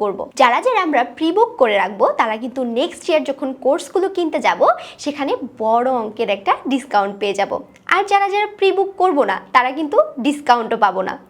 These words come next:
তাহলে কি করতে হবে? তাহলে চলো এখনই আমরা প্রি বুক করে নিই। তো প্রি বুক করার ক্ষেত্রে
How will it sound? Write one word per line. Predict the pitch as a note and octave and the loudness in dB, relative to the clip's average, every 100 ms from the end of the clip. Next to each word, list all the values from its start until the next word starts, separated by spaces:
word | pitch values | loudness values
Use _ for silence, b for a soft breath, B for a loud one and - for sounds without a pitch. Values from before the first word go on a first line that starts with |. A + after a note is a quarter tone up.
| - | -4
তাহলে | A#3+ C4+ D4+ | 0 0 0
কি | D#4+ F4 | -2 -2
করতে | E4+ G#4 | 2 2
হবে? | G#4 D#5+ G#5 B | 4 2 0 B
তাহলে | - A#3 B3+ | 0 0 2
চলো | C4 B3+ - - C#4 | 2 2 0 -2 -2
এখনই | G#4 D5+ B4 | 2 4 4
আমরা | A3+ G#3+ E5 - - | 2 0 0 -4 -4
প্রি | D#4+ B3+ | 0 0
বুক | A#3 A#3+ | 0 0
করে | G#3 F#3+ | -2 -2
নিই। | - B B B | -8 B B B
তো | - G4+ | -6 0
প্রি | F#4+ F#4+ | 2 4
বুক | B4+ - | 4 4
করার | F#4 F#4 - | 2 -2 -12
ক্ষেত্রে | - D#4 - | -8 -6 2